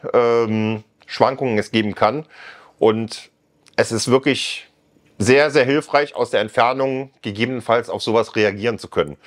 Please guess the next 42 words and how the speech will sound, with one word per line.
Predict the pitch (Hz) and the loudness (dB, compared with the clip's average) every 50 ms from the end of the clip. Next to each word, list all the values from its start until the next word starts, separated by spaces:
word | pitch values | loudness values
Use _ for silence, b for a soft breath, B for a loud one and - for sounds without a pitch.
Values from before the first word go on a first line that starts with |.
| B B B B B B | B B B B B B
Oder | B 117 113 123 - | B 2 2 2 0
zu | - 113 | -2 -4
sehen, | 95 110 123 139 143 | -2 0 0 0 -2
okay, | 107 101 - - 139 160 | -6 -8 -4 -2 -2 -2
ich | 151 143 123 139 | -2 -2 0 0
habe | 123 127 123 | 2 2 2
dem | 120 117 113 110 | 0 -2 -2 -2
Gerät | 95 90 107 120 123 - | -2 0 0 0 0 -2
entsprechende | 95 107 107 - - 120 117 - 127 110 | -8 -14 -12 -6 -4 -4 -2 -2 -4 -6
Parameter | - 107 98 95 95 104 123 - 135 | -4 -2 -2 -2 -2 -4 -4 -4 -6
gegeben. | 120 120 113 120 120 127 131 139 143 B B B B B B B B B B B _ - 185 - 165 - - - 135 | -6 -6 -4 -4 -4 -4 -4 -6 -12 B B B B B B B B B B B _ 0 2 2 0 -2 -4 -2 0
Und | 127 120 110 | 0 0 2
von | - 117 107 98 | 2 0 2 2
daher, | 120 113 117 117 123 123 123 123 120 117 120 113 110 | 2 2 2 2 2 2 2 4 2 2 0 0 2
ähm, | 110 104 104 104 107 107 107 104 | 2 2 2 0 -2 -6 -10 -4
konnte | - - 131 135 135 | 0 0 0 0 0
es | 117 107 - | -4 -4 -4
eingreifen | - 117 135 139 135 123 120 127 127 123 143 117 | -4 -4 -2 -2 0 2 2 2 2 0 -4 -10
und | 110 | -8
konnte | - 127 127 131 131 | -6 -6 -6 -4 -4
mir | 120 117 | -6 -4
mein, | 110 110 110 110 107 120 113 | -2 0 -2 -2 -2 -6 -10
zumindest | - - 120 160 196 190 175 165 | -8 -6 -4 -4 -4 -4 -6 -6
meinen | 147 123 123 113 107 | -4 -2 -2 -2 -2
K-H-Wert | - - - - 120 123 127 127 123 120 120 _ B B B B B B B B | -4 -6 -4 -2 -2 -2 0 0 -2 -4 -4 _ B B B B B B B B
da | 101 107 107 113 123 127 117 - - - | 0 2 2 2 2 0 -4 -4 -2 0
halten, | 107 110 117 113 - 127 120 123 - 98 | 0 0 0 -2 -6 -10 -10 -10 -8 -6
wo | 92 101 104 107 | -2 0 2 0
es, | 101 - - - - - _ - | 0 -2 -4 -8 -10 -10 _ 0
wo | 104 104 | 2 2
er | 101 98 | 2 2
hingehört. | 113 117 123 107 87 85 78 71 67 - _ _ _ _ | 2 0 0 0 0 0 -2 -4 -6 -8 _ _ _ _
Ob | - 117 110 - | 0 0 2 2
das | 113 107 - - | 0 -2 0 -2
jetzt | 104 - - | -6 -6 -6
mit | 107 - | -8 -8
dem | 104 | -6
Phosphat | - - 95 - - 143 139 143 139 - | -2 -2 -2 0 0 0 0 0 0 -2
irgendwann | 123 131 131 127 117 120 117 110 | -2 -2 -2 0 0 -2 -2 -2
demnächst | 107 104 107 113 113 - - - - B B B B B B B B B | -2 -2 -2 -2 -4 -6 -10 -16 -16 B B B B B B B B B
mal, | 104 104 101 101 101 101 98 95 92 - - | 2 2 2 4 2 2 0 -2 -4 -4 -2
ähm, | - 90 92 90 87 85 82 82 87 | 0 2 2 2 0 -2 -4 -8 -10